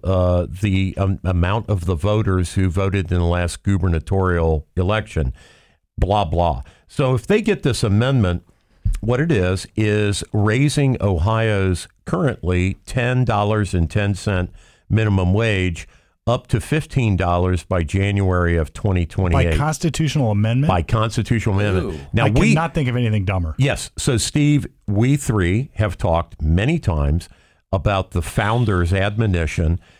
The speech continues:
Speaker 1: that when the public,
Speaker 3: God.
Speaker 1: when the public figures out that it can vote itself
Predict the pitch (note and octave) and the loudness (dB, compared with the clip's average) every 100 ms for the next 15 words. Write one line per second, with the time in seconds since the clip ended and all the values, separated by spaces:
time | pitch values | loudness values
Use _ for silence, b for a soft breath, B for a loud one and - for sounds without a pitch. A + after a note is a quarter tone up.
0 | b F#2+ E2 F#2+ F#2 - G2+ A#2+ B2+ C3+ | b -6 -2 0 -2 -2 -2 0 2 0
1 | - - A2 - - D3 F3+ F3+ D3 B2 | -2 -4 -4 0 0 2 2 2 0 -4
2 | A2 F#2 - B2+ A2+ G#2+ D#3+ F3+ A#3 - | -6 -8 -4 0 0 2 0 2 -2 -2
3 | F3 D#3+ E3 C#3 B2+ A2 D#2 D#2+ - b | 0 2 2 2 2 0 0 -2 -8 b
4 | b b b b F#2+ A2 G#2+ C3 D3+ - | b b b b -4 -4 -2 -2 -4 -4
5 | - A#2 A2+ G2 F2 E2+ A2 C#3 D3+ B2+ | -4 0 0 -2 -6 -4 0 0 0 -2
6 | - - C3+ A#2+ D#2+ E2 | -6 -4 0 2 0 -2